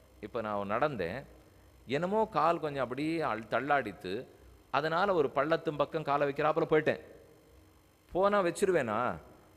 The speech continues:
ஒருவேளை என்னை அறியாம காலை வச்சு விடலாம், வச்சா கீழே விழுந்துருவேன்.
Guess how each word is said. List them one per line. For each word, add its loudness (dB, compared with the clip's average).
ஒருவேளை 2
என்னை -2
அறியாம 0
காலை 2
வச்சு 0
விடலாம், 2
வச்சா 0
கீழே 2
விழுந்துருவேன். 0